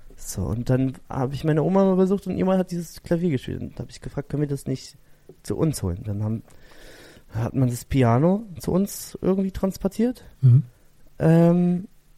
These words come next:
Speaker 1: genau, und das steht immer noch da und daran spiele ich so. Und ich hatte auch mal, äh, auch Klavierunterricht, aber irgendwann ist es so Unterricht, irgendwann ist das so ein bisschen wie so eine Pflicht und dann bockt es nicht mehr.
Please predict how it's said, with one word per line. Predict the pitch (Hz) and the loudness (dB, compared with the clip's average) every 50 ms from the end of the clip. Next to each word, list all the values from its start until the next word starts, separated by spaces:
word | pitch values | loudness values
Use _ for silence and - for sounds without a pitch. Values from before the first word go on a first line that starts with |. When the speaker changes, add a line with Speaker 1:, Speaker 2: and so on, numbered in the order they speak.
| _ - - - | _ -20 -4 0
Speaker 1:
genau, | - 185 196 175 131 | 2 4 6 6 6
und | 120 120 127 | 4 4 0
das | 120 - | -4 -2
steht | - 151 151 - | -2 -2 0 0
immer | - 139 139 139 | 2 2 2 2
noch | 143 143 143 156 | 2 0 -2 -2
da | - 165 170 180 202 226 247 233 - - - _ - _ _ _ - - _ _ - - _ _ - - | 0 2 2 2 2 0 -4 -10 -14 -20 -20 _ -20 _ _ _ -20 -20 _ _ -20 -20 _ _ -4 0
und | 143 143 147 143 - - - - _ - | 0 0 0 -2 -8 -14 -18 -12 _ 0
daran | 135 139 151 165 175 | 0 2 2 0 -2
spiele | - - - - 165 165 151 143 | -4 -8 -6 -2 0 0 0 0
ich | 131 - - - - - - - - - - | -2 -4 -8 -16 -20 -20 -20 -20 -20 -20 -20
so. | - - - - - - - - - 110 107 101 101 - - - - - - | -20 -20 -20 -20 -20 -20 -18 -10 -6 -4 -4 -4 -4 -6 -10 -16 -20 -14 -4
Und | - 131 131 | 0 2 2
ich | 123 - | 4 4
hatte | 151 151 170 139 | 4 6 6 6
auch | 135 147 | 8 8
mal, | 151 143 143 127 | 6 6 6 6
äh, | - 135 135 - | 6 6 6 6
auch | - 127 - | 4 0 0
Klavierunterricht, | - - 123 113 135 175 208 220 190 - 170 170 175 165 - - - - - - - - - - - - - - | -2 -2 -2 0 2 4 4 4 4 2 0 0 0 -2 -2 -8 -16 -20 -20 -20 -20 -20 -20 -20 -20 -20 -20 -6
aber | - 127 135 147 170 - | 0 2 4 6 6 6
irgendwann | 147 185 190 190 160 170 180 175 | 6 6 6 6 6 4 4 4
ist | - 156 - | 2 0 0
es | 180 160 - | -2 0 0
so | 156 156 | 0 0
Unterricht, | - 127 165 - 151 156 151 - - | 0 0 0 0 0 0 0 0 0
irgendwann | 151 165 151 156 147 | 0 2 2 2 2
ist | 117 131 - - | 0 -2 -2 -4
das | 131 - | -4 -4
so | - | -4
ein | 139 135 | -4 -4
bisschen | - - - - 147 135 | -6 -8 -8 -6 -6 -6
wie | |
so | 131 - 139 | -4 -2 0
eine | 131 123 | 0 0
Pflicht | - - - - 156 160 - - - | -2 -6 -6 -4 -4 -4 -4 -6 -8
und | 131 135 | -4 -2
dann | 131 123 120 | -2 -2 -2
bockt | - 143 - - - | -2 -4 -6 -6 -8
es | 143 135 - | -8 -6 -6
nicht | 139 135 - - | -6 -6 -6 -4
mehr. | 135 131 135 131 131 | -2 0 0 0 -2